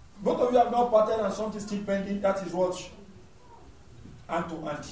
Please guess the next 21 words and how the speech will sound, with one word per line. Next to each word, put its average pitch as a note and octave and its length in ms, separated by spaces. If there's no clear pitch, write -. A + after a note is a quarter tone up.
But B3+ 280
what E4+ 120
about A#3+ 300
بصير G#3+ 580
يومها? F#3 640
The E3+ 80
same. G3 580
So A3+ 340
it G3+ 140
means D4 220
that - 180
what? G#3+ 240
The E3+ 80
hadith G3+ 320
contradicts E3+ 760
somehow F3+ 640
what G#3+ 300
we G#3 60
know A3 240
of F#3+ 140
what? A3 400